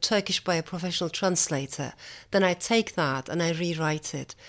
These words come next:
So it's a bit insane, it's a bit irrational. You spend almost twice as much time, but I love that commute, and, and it taught me so much, because you also pay attention to those words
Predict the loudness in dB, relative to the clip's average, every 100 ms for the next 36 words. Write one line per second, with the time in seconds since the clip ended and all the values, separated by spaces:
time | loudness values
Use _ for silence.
0 | -18 -18 -2 2 4 4 2 4 2 4
1 | 4 4 2 0 -2 2 2 4 2 4
2 | 2 2 2 0 -2 0 0 2 2 2
3 | 0 0 0 0 0 -2 -4 -2 -4 0
4 | 0 0 -2 -6 -16 -18 -18 -2 0 4
5 | 6 6 4 4 0 0 0 2 2 0
6 | 2 2 0 -4 -8 0 2 2 0 0
7 | 2 2 2 2 2 2 2 0 -2 -2
8 | 0 0 -2 -4 -18 -4 2 4 4 4
9 | 2 2 2 2 0 0 0 -2 0 0
10 | 0 2 4 4 4 2 0